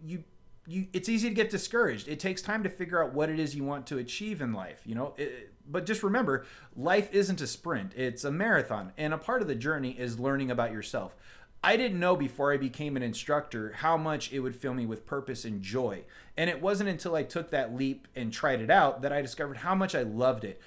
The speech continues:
You know, no one could have told me or convinced me before I tried because it was a personal discovery.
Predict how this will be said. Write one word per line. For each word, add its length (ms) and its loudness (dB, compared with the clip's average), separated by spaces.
You 80 -6
know, 80 -6
no 160 6
one 180 8
could 140 2
have 140 0
told 280 4
me 200 2
or 80 -2
convinced 500 -2
me 100 -2
before 320 -2
I 100 -2
tried 440 4
because 260 0
it 80 -6
was 140 0
a 60 -2
personal 480 -6
discovery. 540 -2